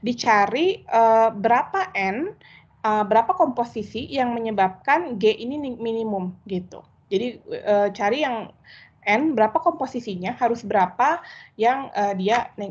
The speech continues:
eh, minimum. Sama seperti konsep, eh, termodinamika yang kalian tahu ya, misalkan karena termodinamika itu kita pengen dari kota A ke to-, kota B gitu. Nah, itu berapa, eh,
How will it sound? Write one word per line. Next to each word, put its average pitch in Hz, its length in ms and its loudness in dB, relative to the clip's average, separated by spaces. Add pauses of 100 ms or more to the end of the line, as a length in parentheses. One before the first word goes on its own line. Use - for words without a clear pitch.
eh, 190 320 0
minimum. 190 480 -2
Sama 220 240 -2
seperti - 400 -4
konsep, 240 480 2
eh, 196 240 -2
termodinamika 196 800 0
yang 226 160 0
kalian 190 320 -4
tahu 277 240 2
ya, 277 160 0
misalkan 240 480 -2
karena 254 160 0
termodinamika 214 720 -4
itu - 160 -10
kita - 160 -8
pengen 233 400 -2 (400)
dari 214 240 2
kota 208 240 -4
A - 320 -4
ke 240 80 -10
to-, 220 160 -8
kota 214 240 -4
B 190 320 0
gitu. 185 320 -8
Nah, 190 160 -4
itu 269 320 -6
berapa, 208 400 0 (240)
eh, 185 380 0